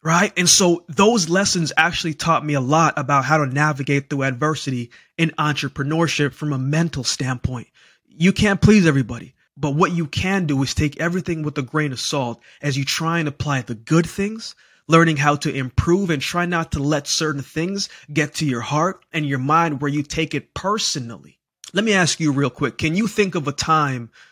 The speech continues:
when you dealt with something like that, where you felt what people were saying about you or your endeavors was making you not want to go through it? Where you did believe it at the beginning, like, you felt so strongly about it.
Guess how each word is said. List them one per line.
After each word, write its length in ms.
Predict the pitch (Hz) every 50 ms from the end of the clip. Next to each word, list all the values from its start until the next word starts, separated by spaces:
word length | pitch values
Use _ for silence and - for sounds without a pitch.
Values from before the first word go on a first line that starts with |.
| _ _
when 220 | - 151 147 147
you 320 | 139 131 135 160 185 190 165
dealt 400 | 135 117 165 151 151 156 151 147
with 100 | 143 135
something 480 | - - - 160 143 135 131 - 151
like 360 | 139 131 127 123 120 - - -
that, 260 | 123 117 113 110 _ _ _ _ _ _ _ -
where 160 | 170 185 185
you 240 | 175 170 175 190 165
felt 460 | - - - 185 170 165 156 - 147
what 180 | 151 156 151
people 380 | - - 185 175 - 170 160 147
were 100 | 143 143
saying 400 | - - - 170 165 170 160 151
about 420 | 147 135 107 139 135 131 127 131
you 280 | 120 147 170 175 175 156 -
or 220 | 185 190 185 180
your 200 | 170 170 165 160
endeavors 680 | - - 170 151 156 139 160 165 175 151 156 156 139 123
was 160 | 143 139 131
making 460 | 127 147 170 180 170 - - 170 165
you 140 | 165 165 156
not 360 | 139 123 139 151 156 135 -
want 460 | - 123 117 127 147 151 151 135 135
to 160 | - - 139 135
go 240 | 113 117 123 123
through 400 | 123 - - - - 135 135 123
it? 220 | 110 104 - - - _ _ _ _ _ _ _ _ _ _ _ _ _ _ -
Where 140 | 165 180
you 160 | 160 160 165 156
did 460 | 131 110 - 185 214 240 190 151 139
believe 480 | 170 147 143 151 180 220 240 190 147
it 80 | 156 -
at 180 | - 147 143 -
the 80 | - 143
beginning, 540 | 117 147 117 - - 180 190 175 151 131
like, 180 | 135 135 127 -
you 60 | 185
felt 300 | 180 - - 196 156 135
so 180 | - - 160 123
strongly 720 | 117 - - - - - 160 170 180 180 180 180 185 180
about 380 | 170 165 147 175 175 175 170 175
it. 140 | 190 185